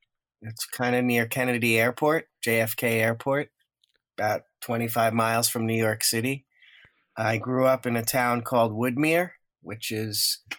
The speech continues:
just over the border in Nassau County, Long Island. And I went to Lawrence High School,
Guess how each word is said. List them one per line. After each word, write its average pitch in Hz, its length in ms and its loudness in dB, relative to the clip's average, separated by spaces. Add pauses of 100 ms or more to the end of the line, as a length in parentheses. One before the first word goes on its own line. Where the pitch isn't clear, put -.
(280)
just 117 280 -2
over 113 300 0
the 113 280 -2
border 113 500 0
in 107 300 0
Nassau 117 400 0
County, 117 400 0
Long 113 220 2
Island. 131 480 0 (1080)
And 110 640 -2
I 113 60 -2
went 117 260 0
to 113 440 -2
Lawrence 110 420 2
High 117 160 2
School, 160 480 0